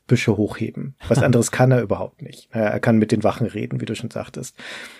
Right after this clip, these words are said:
Speaker 1: Aber das Spiel reduziert den Möglichkeitenraum hier so, dass du gar keine andere Wahl hast, als das zu tun. Dann bekommst du das Schwert, auf einmal kannst du zuschlagen,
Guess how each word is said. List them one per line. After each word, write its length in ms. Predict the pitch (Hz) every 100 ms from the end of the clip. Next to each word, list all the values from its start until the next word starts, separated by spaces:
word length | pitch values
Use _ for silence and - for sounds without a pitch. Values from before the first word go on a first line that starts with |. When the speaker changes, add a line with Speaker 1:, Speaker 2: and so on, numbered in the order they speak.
| -
Speaker 1:
Aber 160 | 135
das 120 | 151 143
Spiel 320 | - 165 180
reduziert 760 | 170 147 131 - 160 196 - -
den 140 | 131
Möglichkeitenraum 920 | 135 160 143 - 131 139 120 117 131
hier 160 | 131 127
so, 160 | 123
dass 200 | 131 123
du 80 | -
gar 140 | 120 110
keine 240 | 127 123
andere 300 | 127 110 107
Wahl 300 | 104 120 123
hast, 200 | 113 -
als 180 | 127 -
das 220 | 104 -
zu 120 | -
tun. 380 | 123 - - 139 - - -
Dann 140 | 110
bekommst 360 | 110 117 110 -
du 40 |
das 120 | 107
Schwert, 460 | - 123 131 156 - - -
auf 160 | 117
einmal 200 | - 120
kannst 260 | 117 113 -
du 60 | -
zuschlagen, 720 | - 147 143 127 127 135